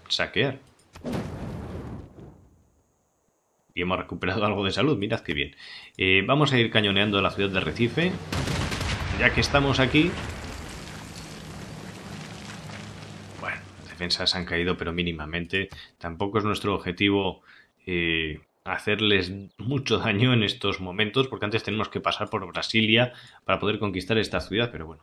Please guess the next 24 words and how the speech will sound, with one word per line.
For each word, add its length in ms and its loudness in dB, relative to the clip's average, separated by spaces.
ya 100 -8
por 140 -8
lo 80 -2
menos 180 2
vamos 260 0
tanteando 420 2
un 60 0
poco 220 0
la 80 6
situación, 640 2
porque 240 2
llegará 260 8
el 60 8
momento 340 6
en 60 6
el 80 2
que 40 0
nos 160 -2
hagamos 720 0
con 180 2
el 160 2
control 460 2
de 100 6
estas, 440 -4